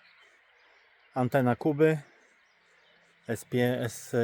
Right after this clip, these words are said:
Q pięć N W H. Więc zobaczymy. Kuba, no, dzięki za antenę. Tutaj ci poskładał. Mam gdzie, na tych drzewach. Rozciągnę.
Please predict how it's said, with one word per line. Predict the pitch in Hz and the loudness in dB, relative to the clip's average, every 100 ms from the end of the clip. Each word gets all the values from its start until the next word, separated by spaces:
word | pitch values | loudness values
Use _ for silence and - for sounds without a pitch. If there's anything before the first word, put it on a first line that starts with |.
| 117 | 0
Q | 120 | -6
pięć | - 127 113 - | -4 -2 -2 -2
N | 117 | -2
W | 104 110 | -2 -4
H. | 139 160 156 _ _ _ _ _ _ _ _ 123 | -4 -4 -6 _ _ _ _ _ _ _ _ -4
Więc | 113 110 - | -4 -4 -6
zobaczymy. | 117 131 123 131 104 - - - - - _ | -2 0 0 0 -2 -6 -18 -20 -20 -20 _
Kuba, | - 135 139 | -4 2 2
no, | 127 | 2
dzięki | 120 135 - | 0 -4 -4
za | 110 117 | -4 -2
antenę. | 113 143 131 123 107 _ - - - - - - | 0 0 0 -2 -6 _ -20 -20 -20 -20 -18 -6
Tutaj | 113 117 | -2 -2
ci | - | -4
poskładał. | - 113 - 131 127 120 - - - - - _ _ _ _ - | -10 -8 -6 -4 -4 -6 -10 -20 -20 -20 -20 _ _ _ _ -10
Mam | 139 117 | -4 -4
gdzie, | 104 131 131 123 | -4 -2 -2 -2
na | 107 | -4
tych | 101 - 104 | -8 -8 -8
drzewach. | 101 123 113 110 - - _ _ _ _ _ 127 | -4 -4 -2 -6 -8 -20 _ _ _ _ _ -6
Rozciągnę. | 110 - 123 117 104 110 | -6 -4 -2 -2 -2 -4